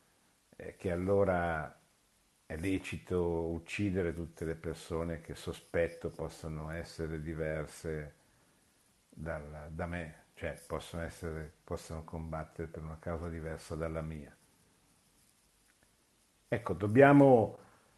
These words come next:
sempre ricordare che la preghiera, che è fondamentale, non ci può allontanare dalla verità, e la verità la dobbiamo cercare.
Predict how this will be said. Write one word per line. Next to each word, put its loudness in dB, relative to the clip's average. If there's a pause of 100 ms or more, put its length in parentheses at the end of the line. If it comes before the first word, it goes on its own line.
(460)
sempre 8
ricordare 8
che 6
la 4
preghiera, 10
che 2
è 6
fondamentale, 4
non -4
ci -8
può 6
allontanare 2
dalla -2
verità, -6
e -12
la 2
verità 8
la 10
dobbiamo 6
cercare. -2